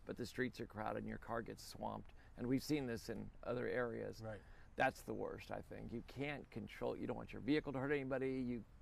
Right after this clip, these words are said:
Speaker 1: can't
Speaker 2: Right.
Speaker 1: go forward or back, things like that. Same on a fire. If you don't have an emergency exit, you know, you drive down the street, on the wrong street, drive down a canyon road, "Oh my gosh, this is not the place I wanna be."
Speaker 2: Yeah.
Speaker 1: You know, you have, you have to know where you're at and how to get out.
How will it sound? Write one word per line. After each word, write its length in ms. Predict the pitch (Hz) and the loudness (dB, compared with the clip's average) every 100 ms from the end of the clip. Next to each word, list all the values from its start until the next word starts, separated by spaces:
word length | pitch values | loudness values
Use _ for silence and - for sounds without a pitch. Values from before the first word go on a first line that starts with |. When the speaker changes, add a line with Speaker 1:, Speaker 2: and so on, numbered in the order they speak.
| - - - - - | -12 -12 -14 -10 -2
Speaker 1:
can't 160 | 131 | 0
Speaker 2:
Right. 140 | 123 - | 0 2
Speaker 1:
go 140 | 127 | 0
forward 360 | - 147 131 123 | 4 4 4 2
or 60 | |
back, 480 | 113 123 123 123 - - - - | 2 2 4 2 -4 -14 -14 -8
things 160 | 113 113 | -4 -2
like 180 | 107 - | -4 0
that. 240 | 104 127 | -2 2
Same 160 | 226 240 | 6 6
on 80 | |
a 40 | - | 4
fire. 440 | - 101 98 80 | 2 4 4 0
If 60 | - | -2
you 80 | 135 | 0
don't 120 | 147 | 2
have 200 | 127 123 - - - - - - | 2 -2 -6 -12 -12 -12 -8 0
an 80 | |
emergency 480 | 120 120 113 95 120 | 4 4 4 2 8
exit, 360 | 127 123 113 110 - - - - - - - - - - | 8 8 2 2 -2 -12 -10 -8 -6 -6 -8 -12 -10 -6
you 80 | - | -2
know, 60 | 113 | 0
you 120 | 120 | 4
drive 180 | 139 131 | 6 6
down 140 | 127 | 4
the 80 | 120 | 2
street, 200 | - 131 | 0 -2
on 120 | - | -2
the 120 | - | 0
wrong 240 | 113 131 117 | 4 4 4
street, 280 | - 117 | 0 0
drive 240 | 95 135 123 | 4 4 6
down 140 | 123 | 4
a 60 | 123 | 2
canyon 400 | - 120 127 117 | 0 0 2 2
road, 260 | 120 123 117 | 6 6 6
"Oh 200 | 120 131 | 4 2
my 140 | 117 | 2
gosh, 280 | 113 110 107 | -2 -2 -2
this 240 | - 113 - | -4 -6 -6
is 160 | 104 | -2
not 240 | 127 127 - | 4 4 2
the 80 | - | -4
place 340 | - 120 113 117 | -2 -2 -2 -2
I 60 | |
wanna 220 | 107 110 | -2 -2
be." 340 | 113 110 104 110 | -2 0 0 0
Speaker 2:
Yeah. 200 | 127 113 - - - - | 0 0 -2 -10 -14 -8
Speaker 1:
You 80 | 113 | -2
know, 60 | 113 | 2
you 120 | 131 | 4
have, 160 | 147 - | 4 2
you 60 | 117 | 2
have 100 | 135 | 2
to 80 | 120 | 2
know 120 | 131 | 0
where 100 | 123 | 2
you're 140 | 117 | 2
at 100 | 120 | 0
and 80 | - | -2
how 80 | 104 | -4
to 80 | 107 | -4
get 180 | 107 104 | -2 -2
out. 220 | 98 | -2